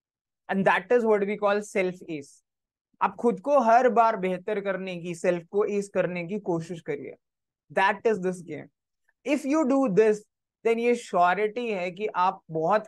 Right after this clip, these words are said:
अच्छा परफॉर्म करोगे and you will surely get a very good college। So please understand now, there are no excuses, no फालतू का टाइम वेस्ट,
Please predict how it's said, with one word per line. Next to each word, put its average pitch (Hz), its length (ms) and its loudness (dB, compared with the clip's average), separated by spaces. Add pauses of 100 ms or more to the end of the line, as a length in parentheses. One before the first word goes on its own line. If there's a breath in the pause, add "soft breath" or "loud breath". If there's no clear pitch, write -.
अच्छा 180 360 -2
परफॉर्म 180 480 -6
करोगे 160 540 0 (340 soft breath)
and 180 140 -8
you 196 60 -2
will 214 120 2
surely 220 520 2
get 226 200 2
a 202 60 -2
very 175 260 -6
good 156 220 -10
college। 135 500 -10 (300)
So 214 80 -8
please 277 400 -2
understand 233 760 2 (100)
now, 208 540 2
there 185 220 -2
are 190 120 0
no 190 320 -6
excuses, 233 760 -2
no 185 200 0
फालतू 208 400 2
का 233 120 2
टाइम 196 420 -6
वेस्ट, 214 280 0